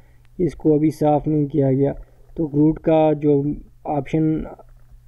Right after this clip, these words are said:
A हमारे पास वो आप correct option है कि अनरिफाइंड। Root का मतलब होता है जो unfriendly हो, और क्रूअल का मतलब होता है जो, उम, friend, इसका मतलब भी होता है जो kind ना हो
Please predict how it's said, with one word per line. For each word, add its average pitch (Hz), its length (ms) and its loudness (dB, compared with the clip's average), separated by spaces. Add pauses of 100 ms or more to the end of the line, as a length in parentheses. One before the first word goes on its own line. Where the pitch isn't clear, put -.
A 156 220 2
हमारे 151 380 0
पास 151 460 -2
वो 147 240 2
आप 139 160 -4 (560)
correct 151 280 0
option 143 360 0
है 147 120 0
कि 160 80 -2
अनरिफाइंड। 143 720 0 (1500)
Root 170 240 2
का 180 120 -2
मतलब 175 320 0
होता 165 320 2
है 165 180 2
जो 160 160 2
unfriendly 160 800 0
हो, 147 520 2 (440)
और 143 360 -2 (140)
क्रूअल 165 320 4
का 160 120 -2
मतलब 156 280 0
होता 151 260 0
है 151 140 4
जो, 147 200 2
उम, 151 460 -4 (220)
friend, 151 440 0
इसका 170 300 -4
मतलब 156 340 2
भी 156 120 2
होता 151 240 2
है 151 100 2
जो 147 140 2
kind 151 480 0
ना 151 140 2
हो 147 420 0